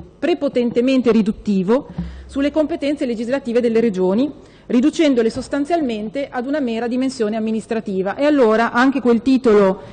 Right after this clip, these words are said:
e quel nome di cui si fregia in senso roboante questa assemblea, che noi chiamiamo assemblea legislativa, non avrà più ragione d'essere, non avrà al-, più alcun motivo di essere chiamata assemblea legislativa e dovrà certamente tornare al più presto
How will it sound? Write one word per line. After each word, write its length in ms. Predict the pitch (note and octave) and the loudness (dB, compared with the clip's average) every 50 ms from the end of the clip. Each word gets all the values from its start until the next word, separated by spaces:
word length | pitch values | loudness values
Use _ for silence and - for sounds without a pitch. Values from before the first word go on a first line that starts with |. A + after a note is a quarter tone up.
| - - | -10 -6
e 120 | G3+ G#3+ | -6 0
quel 160 | - B3 B3+ | 2 2 4
nome 320 | B3+ C4 C#4+ C#4 C4 A#3 A3+ | 4 4 4 4 4 2 0
di 80 | A3+ | -2
cui 240 | A3 - C4+ C4+ B3 | -4 -4 -2 -2 -2
si 160 | - - A#3+ | -2 -4 -10
fregia 640 | - - C4+ D4+ C#4+ B3+ A3 E3+ F#3+ G#3 F#3+ F3+ F3+ - - - - - - - | -8 -4 -4 -2 0 0 -2 -2 -2 -6 -6 -6 -10 -14 -20 -20 -20 -20 -20 -14
in 140 | - G#3 G#3+ | -8 -8 -8
senso 340 | G3+ - C4 C4+ C4 - B3+ | -2 0 -2 -2 0 2 2
roboante 600 | A#3 A#3 G#3 A3+ A#3 C4 C#4 B3+ G#3+ G#3 F#3+ G#3 | 2 2 2 2 2 2 2 0 -2 -2 -4 -4
questa 260 | G3 B3 B3 A#3+ - G#3+ | -4 -4 -4 -4 -4 -8
assemblea, 640 | - - G3+ G3+ G#3+ C4 E4 E4 G#3 F#3 F#3 F#3 F3 | -6 -4 -6 -4 -2 -2 -2 -2 -2 -4 -6 -8 -8
che 100 | - G3+ | -8 -6
noi 160 | G#3 A#3 B3 | -4 -4 -6
chiamiamo 380 | - - G#3 G#3 A#3 B3 A#3 G3+ | -6 -6 -6 -4 -4 -4 -6 -6
assemblea 380 | G#3 - - G#3+ G#3+ A#3+ B3+ B3 | -8 -6 -6 -6 -2 -2 0 0
legislativa, 840 | B3 A#3 G3+ B3+ A3 B3+ D4+ D#4 D#4 A3+ G3+ F#3 F3 G#3 A3 B3+ B3+ - - - | 0 -2 -2 -4 -2 0 -2 -2 -2 -4 -4 -2 0 -2 -2 -2 -4 -10 -16 -6
non 120 | - A3+ A#3 | -2 2 2
avrà 200 | B3+ B3+ C4+ C4 | 4 4 2 2
più 180 | C4+ D4+ E4+ | 2 2 2
ragione 400 | D4 C4 A3+ G3 B3+ C#4 C4+ B3+ | 2 2 0 0 0 0 0 0
d'essere, 600 | A3 G#3+ G3 F#3 F#3 - - A3+ A3+ B3+ D4+ - - - | -2 -2 -4 -4 -6 -8 -6 -4 -2 -2 -4 -6 -10 -14
non 140 | G3+ G3+ | -10 -8
avrà 300 | G#3 G3 G#3+ G#3+ A3 A3 | -6 -4 -4 -4 -4 -4
al-, 180 | - G#3+ G#3+ - - - | -4 -6 -8 -8 -10 -6
più 140 | - C#4+ D#4+ | -2 0 0
alcun 320 | C4 G#3+ - - D4+ C#4+ A#3+ | 0 0 0 2 2 2 4
motivo 600 | A3 G#3+ - - D4 A#3+ G3 F3 F3+ F3 E3+ - - - - - - | 2 2 0 -2 -2 -2 -2 0 -2 -4 -4 -6 -12 -20 -20 -20 -14
di 140 | - F#3+ A#3 | -4 0 0
essere 280 | A#3+ A#3 - A3 G#3 | 0 2 2 0 2
chiamata 360 | G#3 - A3+ B3 B3 A3+ - | 2 0 0 2 0 0 0
assemblea 360 | A3 G3+ - A3+ A3+ A#3+ B3+ A#3 | -2 -4 -2 -2 0 2 2 2
legislativa 920 | A3 A3 G#3 A#3 G#3 D4 E4 - A3+ A3+ C#4+ C#4 B3 G3+ G#3 G#3+ C4+ B3+ | 2 0 0 -2 -2 -2 -4 -2 -2 -2 -2 -2 -4 -6 -4 -4 -4 -4
e 80 | B3 B3 | -4 -6
dovrà 240 | D4 C4+ B3+ G#3+ | -4 -4 -4 -4
certamente 560 | G#3+ - C4+ B3+ - D#4+ B3+ G#3+ A3 A3 B3+ A3+ | -4 -4 -6 -4 -4 -4 -4 -4 -6 -6 -8 -8
tornare 340 | A#3 A#3 C4 B3+ A3+ A3 | -6 -6 -6 -4 -4 -4
al 60 | A3+ G#3+ | -4 -4
più 140 | A#3+ D4+ | -6 -8
presto 520 | D4 - G3+ F#3 F#3 F#3 - - A3+ A#3+ | -6 -6 -6 -6 -8 -10 -8 -8 -8 -8